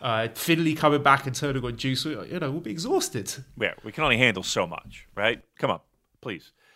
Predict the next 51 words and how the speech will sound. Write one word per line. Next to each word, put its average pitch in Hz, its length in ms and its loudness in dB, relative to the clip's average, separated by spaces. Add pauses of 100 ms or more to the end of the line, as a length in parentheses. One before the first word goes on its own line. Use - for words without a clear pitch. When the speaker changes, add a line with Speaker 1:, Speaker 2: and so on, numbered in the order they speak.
(440)
Speaker 2:
All 202 100 10
right, 156 200 12 (120)
there's 170 320 6
that. 120 340 6 (220)
Um, 117 800 4 (540)
I'm 320 120 8
excited. 190 400 10
Are 247 60 4
you 196 60 2
excited 247 300 4
for 370 140 2
it? 392 80 -2 (2000)
Speaker 1:
Yeah, 285 220 6
on 170 180 6
paper, 220 340 2
it's 110 100 -4
a 135 60 0
really 151 200 -2
stacked 147 320 0
show. 127 300 -2
I 104 40 -8
think 123 240 -8
Speaker 2:
Yeah. 113 80 -4 (120)
Speaker 1:
in 120 160 -10
terms 135 260 -4
of 110 60 -12
match 143 260 -2
quality, 107 400 -8
it's 170 180 -8 (720)
gonna 135 160 -6
be 127 280 -4
a - 80 -10
home 143 240 -4
run. 175 260 -6 (500)
Speaker 2:
Yeah, - 100 -18 (140)
I 117 80 -6
think 107 140 -6
so 90 160 -6
too. - 200 -14
I 95 60 -4
think, 85 240 -4
I - 60 2
think 92 240 -4
we 98 160 -2
have 101 220 -4
plenty 143 260 6
of 139 80 2
opportunity 107 480 6
for 98 140 -10
great 98 240 0
matches. 85 460 -8